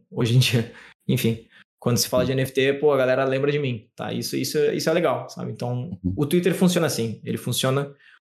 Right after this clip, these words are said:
Speaker 1: com a negatividade, tá? E, só que, tipo, pô, não é, não é, a minha vida não é isso, né, cara? Eu,
Speaker 2: Sim, sim.
Speaker 1: como eu falei, eu sou uma pessoa muito otimista, meu. E você deve tá vendo através do meu discurso aqui que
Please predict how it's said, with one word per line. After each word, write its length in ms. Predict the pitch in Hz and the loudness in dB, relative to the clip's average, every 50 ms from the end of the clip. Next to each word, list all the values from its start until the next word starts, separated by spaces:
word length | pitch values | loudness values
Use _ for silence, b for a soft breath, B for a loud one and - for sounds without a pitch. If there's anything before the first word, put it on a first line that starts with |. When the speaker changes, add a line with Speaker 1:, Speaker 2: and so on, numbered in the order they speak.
| _ _ | _ _
Speaker 1:
com 100 | - 131 | -2 0
a 40 | 131 | 2
negatividade, 640 | 131 127 139 139 - 135 143 120 - - - 139 - | 2 2 2 0 0 0 0 0 0 -2 -2 -6 -4
tá? 240 | - 120 120 - - - _ _ _ _ _ _ _ _ _ _ - 147 | -4 -4 -4 -4 -8 -14 _ _ _ _ _ _ _ _ _ _ -4 0
E, 680 | 147 143 143 143 147 147 143 143 143 139 139 143 - - - _ | 2 2 4 4 4 6 6 6 6 6 4 2 -4 -12 -18 _
só 160 | - - 175 175 | -6 -2 -2 -2
que, 60 | 175 | -2
tipo, 160 | - - 180 | -2 -6 -6
pô, 180 | 180 - 196 175 | -2 2 2 4
não 160 | 160 156 156 | 4 4 2
é, 160 | 156 156 151 | 2 2 2
não 140 | 156 165 170 | 2 2 2
é, 80 | 170 170 - - 110 - - - _ _ _ _ - - - - - - | 2 2 0 -2 -6 -10 -14 -18 _ _ _ _ -20 -20 -20 -20 -12 -6
a 80 | - 151 | -2 0
minha 120 | 156 156 135 | 2 2 2
vida 160 | 151 156 160 | 2 2 2
não 120 | 160 160 156 | 2 2 4
é 100 | 156 160 | 4 2
isso, 280 | 151 143 135 - 143 135 | 2 2 0 -2 -4 -6
né, 80 | 135 | -6
cara? 400 | 135 - 135 127 120 113 110 - - | -2 0 0 2 2 0 -2 -2 0
Eu, 80 | - 110 | 2 2
Speaker 2:
Sim, 260 | 95 90 90 90 90 | 4 4 4 4 2
sim. 240 | - - - 87 87 | 0 2 2 4 4
Speaker 1:
como 120 | 85 139 | 4 2
eu 60 | 135 | 2
falei, 240 | 135 156 139 131 127 | 0 0 2 2 2
eu 60 | 127 | 2
sou 100 | 127 131 | 0 -2
uma 80 | 131 127 | -4 -2
pessoa 260 | 135 127 - 143 135 | 0 0 0 0 0
muito 180 | 127 127 135 143 | 0 0 0 0
otimista, 420 | 139 - 160 127 123 120 - 123 | 0 2 2 2 2 0 0 -2
meu. 200 | 117 117 113 - - _ - - | -2 -2 -4 -6 -10 _ -10 -6
E 320 | 123 120 117 117 117 113 | -2 0 0 2 2 0
você 180 | 110 120 - 143 | 0 -2 -2 -2
deve 160 | 127 120 - | -2 0 0
tá 80 | - 127 | 2 2
vendo 140 | 127 123 123 | 2 2 0
através 260 | 123 - 120 127 123 | 0 0 0 0 2
do 60 | 127 | 2
meu 80 | 127 127 | 2 2
discurso 380 | 123 - - - 123 117 - 120 | 0 0 -2 -2 -2 -2 -2 -2
aqui 140 | 113 117 | -4 -4
que 340 | - - 123 120 120 - - | -2 -2 -2 -2 -4 -6 -12